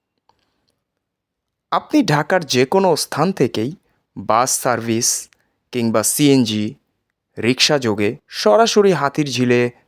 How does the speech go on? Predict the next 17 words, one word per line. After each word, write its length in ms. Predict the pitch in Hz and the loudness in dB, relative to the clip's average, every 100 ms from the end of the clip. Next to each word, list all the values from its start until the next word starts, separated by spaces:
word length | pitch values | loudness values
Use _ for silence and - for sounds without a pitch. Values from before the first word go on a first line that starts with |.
| - | -10
রামপুরা, 800 | 104 110 131 131 120 107 107 123 _ _ _ - | -2 0 0 0 2 2 0 -4 _ _ _ -6
মগবাজার, 640 | 110 123 120 113 110 107 107 - _ _ - | 0 0 0 -2 0 0 0 -6 _ _ -4
মধুবাগ, 720 | 110 117 123 127 104 104 - - _ _ - | 0 2 2 2 2 0 -4 -18 _ _ -16
গুলশান 640 | - 160 185 - 113 104 165 _ _ _ _ | 0 2 2 0 -2 -4 -10 _ _ _ _
অথবা 540 | - 127 123 226 240 240 | 0 0 2 2 4 2
বনশ্রী 600 | 139 107 143 - - 226 | 2 2 2 0 0 0
দিয়ে 320 | 139 101 135 - _ _ | 0 -2 -2 -10 _ _
হাতির 480 | - 131 - 160 135 | -6 -4 -2 -4 -2
ঝিলে 260 | 127 131 | 0 2
প্রবেশ 400 | 127 - 170 190 | 2 0 0 -2
করতে 280 | - 113 - | -4 -6 -4
পারেন। 300 | - 90 - - _ _ _ _ _ _ _ _ _ _ _ _ _ _ _ _ _ _ _ _ _ _ _ _ | -4 -4 -6 -16 _ _ _ _ _ _ _ _ _ _ _ _ _ _ _ _ _ _ _ _ _ _ _ _
একসময় 640 | - 190 - 269 113 151 - _ | -6 -2 2 2 2 -2 -8 _
হাতির 600 | - - 135 151 254 214 | -14 -4 -4 0 0 2
ঝিল 260 | 160 160 - | 2 2 2
এলাকাটি 480 | - 131 135 135 131 | 0 0 0 -4 -4
ছিল 320 | - 113 98 | -4 0 0